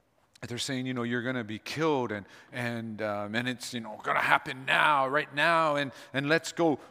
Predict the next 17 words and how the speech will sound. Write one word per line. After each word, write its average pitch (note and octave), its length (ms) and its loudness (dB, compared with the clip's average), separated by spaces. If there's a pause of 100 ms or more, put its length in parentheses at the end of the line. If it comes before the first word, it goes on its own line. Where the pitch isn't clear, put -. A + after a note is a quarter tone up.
(100)
run G#3+ 240 4
into G3 280 -2
the E3+ 100 -2
temple D3 520 -4
and, G#2 260 -8
and A2+ 120 -10
hide." G#2+ 600 -6 (1000)
And C3 100 -8
again, E3 380 0
it's A#2+ 260 -6
these A#2 240 -6
guys C3 360 6
presenting C3+ 480 -4
themselves A2+ 580 -4
as G#2 160 -8
his - 220 -16
friends, F2+ 840 -12